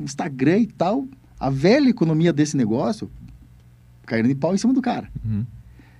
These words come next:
Speaker 1: De repente, o cara passou o primeiro, o segundo, passou, foi a número um do mundo, assim, disparado, assim. Tipo, primeiro e o segundo lá embaixo.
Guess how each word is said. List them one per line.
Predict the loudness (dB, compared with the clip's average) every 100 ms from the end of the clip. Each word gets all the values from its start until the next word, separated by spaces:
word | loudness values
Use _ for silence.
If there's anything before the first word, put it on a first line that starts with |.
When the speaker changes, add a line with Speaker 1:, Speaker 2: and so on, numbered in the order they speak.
| -6
Speaker 1:
De | -2
repente, | 0 2 0 0
o |
cara | -2
passou | -2 -2 -2
o | 0
primeiro, | 0 2
o | -2
segundo, | -4 -6 -8 -18 -8 -2
passou, | -2 -2 -8
foi | -2 2 2
a | 4
número | 6 8
um | 10 10 8 2
do | 2 4
mundo, | 6 6 6
assim, | 6 4
disparado, | 4 0 -2 0 -2
assim. | -2 -2 -2 -4 -18 -4
Tipo, | -2 2 4 6 4 2 -2 -6 -14 -2
primeiro | 2 6 6 6
e |
o | 4
segundo | 4 6 6
lá | 6 6
embaixo. | 4 4 0 -10